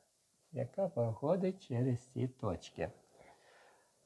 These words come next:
Друга функція — це обернена пропорційність. Для того, щоб побудувати графік оберненої попро-, пропорційності, необхідно обчислити принаймні три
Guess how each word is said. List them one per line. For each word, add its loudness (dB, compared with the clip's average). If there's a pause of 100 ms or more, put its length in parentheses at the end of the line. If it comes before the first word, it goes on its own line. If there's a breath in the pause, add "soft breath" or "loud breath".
(880)
Друга 10
функція — 6
це 6
обернена 6
пропорційність. 0
Для -2
того, 4
щоб -4
побудувати 4
графік 4
оберненої 6
попро-, 0
пропорційності, 2
необхідно 2
обчислити 0
принаймні 6
три 2